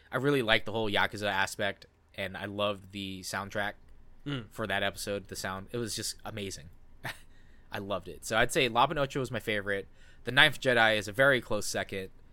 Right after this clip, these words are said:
Speaker 1: Then I'd say my next favorite would be probably, <sighs> it's a toss-up again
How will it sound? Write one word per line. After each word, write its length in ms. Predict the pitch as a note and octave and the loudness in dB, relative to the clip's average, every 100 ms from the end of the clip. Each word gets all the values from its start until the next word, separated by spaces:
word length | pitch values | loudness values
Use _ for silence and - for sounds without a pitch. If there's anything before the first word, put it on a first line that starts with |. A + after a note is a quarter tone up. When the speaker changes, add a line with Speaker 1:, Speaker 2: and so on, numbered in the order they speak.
| - - - - - - | -20 -20 -20 -20 -20 0
Speaker 1:
Then 120 | D#3+ | 4
I'd 160 | D#3 C#3 | 6 4
say 480 | - C3+ C3 A#2 A#2+ A#2 | 2 2 2 0 -4 -4
my 220 | A#2 A2+ G#2 - - | -4 -4 -12 -18 -6
next 280 | A#2 C#3 - | 2 2 2
favorite 240 | C3+ B2+ | 0 0
would 120 | A#2 A2 | -2 -4
be 100 | A#2 | -8
probably, 920 | - C#4 G#4+ G4+ G4 F4+ D4+ C4 - - - - - - - - - | 2 2 2 -4 -2 0 0 -2 -8 -18 -20 -20 -20 -20 -20 -20 -10
<sighs> 360 | - - - - | -8 -8 -16 -12
it's 140 | C#3 | -6
a 40 | D3+ | 2
toss-up 380 | E3 C#3 A#2+ | 4 4 2
again 420 | B2 G#3 F3+ C3 | 0 2 2 0